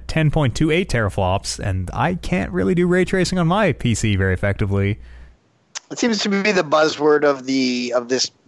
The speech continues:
Speaker 2: upcoming generation, where I bet you there's going to be a lot of, like, cheated and fake ray tracing, simulated ray tracing,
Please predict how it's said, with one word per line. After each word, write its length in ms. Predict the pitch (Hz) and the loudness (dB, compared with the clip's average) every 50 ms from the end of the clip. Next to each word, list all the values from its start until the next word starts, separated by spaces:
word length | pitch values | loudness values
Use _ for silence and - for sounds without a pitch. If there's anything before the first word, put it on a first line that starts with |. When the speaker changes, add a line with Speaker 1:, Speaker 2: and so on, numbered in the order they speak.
| 131 123 - - | -20 -16 -6 0
Speaker 2:
upcoming 440 | - 139 135 - - 143 131 127 123 | 0 0 0 2 0 0 0 0 -2
generation, 640 | 120 127 127 120 113 113 117 120 117 - 123 107 | -2 -2 0 0 2 2 2 0 0 -2 -2 -2
where 280 | 110 117 120 120 120 117 | 0 2 2 4 4 4
I 80 | 113 120 | 2 2
bet 260 | 123 143 139 135 - | 2 2 2 2 2
you 80 | 143 135 | 0 2
there's 240 | 127 131 127 123 - | 2 0 0 0 0
going 180 | 143 139 131 | 0 0 0
to 60 | 127 | 2
be 80 | 123 131 | 2 4
a 80 | 127 120 | 4 4
lot 240 | 120 123 123 123 | 6 4 4 4
of, 160 | 120 117 117 117 | 2 0 0 0
like, 320 | 123 117 110 110 - - _ _ _ _ _ _ _ _ _ _ _ _ _ _ _ _ _ _ _ - | 0 0 0 -2 -6 -12 _ _ _ _ _ _ _ _ _ _ _ _ _ _ _ _ _ _ _ -6
cheated 920 | - - - - 196 190 185 185 180 180 160 151 151 143 139 135 139 131 - - | -2 0 2 2 2 2 2 0 0 2 4 4 4 4 2 0 -4 -4 -4 0
and 300 | - 151 143 135 127 123 | 0 0 0 0 -2 -6
fake 480 | - - - - 175 147 139 - - - _ _ _ - | -10 -8 0 2 2 2 2 0 -6 -14 _ _ _ -4
ray 220 | 139 143 143 131 | 2 2 2 2
tracing, 480 | 131 - - 139 123 123 - 127 117 120 | 2 2 2 2 2 2 0 0 -2 0
simulated 640 | - - 170 160 151 147 135 135 135 131 135 127 | 0 2 2 4 6 6 6 6 6 4 4 2
ray 180 | 123 127 131 127 | 2 2 2 2
tracing, 680 | 127 - 139 123 120 - - 127 123 120 120 120 120 | 2 2 2 2 2 2 2 2 2 2 0 0 -2